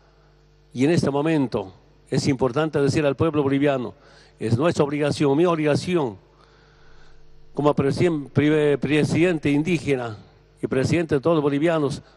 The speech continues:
buscar esta pacificación. Espero Mesa y Camacho hayan entendido mi mensaje,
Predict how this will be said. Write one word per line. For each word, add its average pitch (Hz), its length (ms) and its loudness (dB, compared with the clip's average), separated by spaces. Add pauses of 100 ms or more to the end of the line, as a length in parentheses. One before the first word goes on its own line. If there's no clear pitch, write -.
(120)
buscar 139 680 -2 (760)
esta 156 300 2
pacificación. 123 800 -2 (1700)
Espero 147 640 0 (760)
Mesa 156 580 0 (220)
y 135 120 -6
Camacho 151 680 -2 (1300)
hayan 151 220 2
entendido 156 380 2
mi 151 60 2
mensaje, 131 580 -2